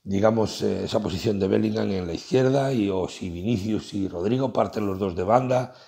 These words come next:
y el que ocupa la banda es Rodrigo y el que hace la diagonal es Vinicius.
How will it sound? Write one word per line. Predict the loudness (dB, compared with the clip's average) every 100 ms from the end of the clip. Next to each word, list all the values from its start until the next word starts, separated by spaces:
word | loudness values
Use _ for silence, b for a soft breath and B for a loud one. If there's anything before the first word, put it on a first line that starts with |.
| B
y | -4
el | -2
que | -4
ocupa | -4 -2 0
la | 2
banda | 2 0 -2
es | -2
Rodrigo | -2 -2 0 -2
y | -4 -8 -12 B B B
el | -10
que | 0 2
hace | 2 2
la | 0
diagonal | 0 -2 -2 -2
es | -2
Vinicius. | 0 0 -2 -12